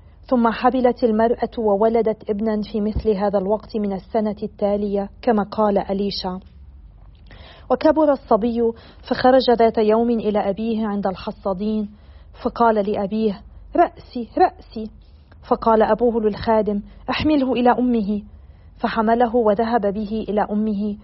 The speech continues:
فبقي على ركبتها إلى الظهر ومات. فأصعدته وأضجعته على سرير رجل الله،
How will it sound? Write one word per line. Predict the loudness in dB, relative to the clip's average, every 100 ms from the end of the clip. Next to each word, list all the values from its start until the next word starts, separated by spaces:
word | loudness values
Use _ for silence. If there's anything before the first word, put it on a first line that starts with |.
| -18 -20 -6 0
فبقي | 2 2 4 4
على | 6 4
ركبتها | 2 -2 -4 -2 -2 -2
إلى | -2 -2 -2
الظهر | -2 -4 -2 -4 -2
ومات. | -4 -4 -6 -8 -12 -14 -20 -20 -20 -20 -20 -2
فأصعدته | 0 0 2 4 4 2 4
وأضجعته | 2 4 2 0 2 2 2 2 2
على | 2 0
سرير | -4 -4 -4 -2 -2
رجل | -2 -4 -4 -4
الله، | -2 -2 -2 -6